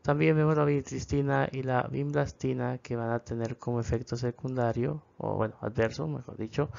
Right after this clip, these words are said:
una posible neuropatía periférica, por eso es que está aquí las formas de los brazos. Tenemos la bleomicina, que puede provocar fibrosis pulmonar, y esto es lo importante de esta imagen con respecto al tema.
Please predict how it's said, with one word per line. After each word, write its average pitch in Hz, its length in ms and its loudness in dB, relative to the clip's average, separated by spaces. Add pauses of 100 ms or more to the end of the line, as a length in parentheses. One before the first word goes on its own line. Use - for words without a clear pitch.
(480)
una 131 160 2
posible 131 340 2
neuropatía 120 520 2
periférica, 127 640 2
por - 200 -2
eso 120 240 -2
es 113 100 -4
que - 120 -10
está 110 340 -6
aquí 110 220 -6
las 107 180 -2
formas 107 240 -4
de 120 80 -8
los 117 160 0
brazos. 117 540 -2 (1300)
Tenemos 135 300 4
la 131 80 6
bleomicina, 147 720 2
que - 140 -4
puede 120 340 2
provocar 123 380 2
fibrosis 123 400 4
pulmonar, 139 420 8
y 135 200 4
esto 123 260 2
es 135 60 0
lo 135 40 0
importante 123 580 -2
de 113 280 0
esta 107 180 -4
imagen 123 460 0
con 123 220 2
respecto 113 420 0
al 113 80 -4
tema. 143 320 4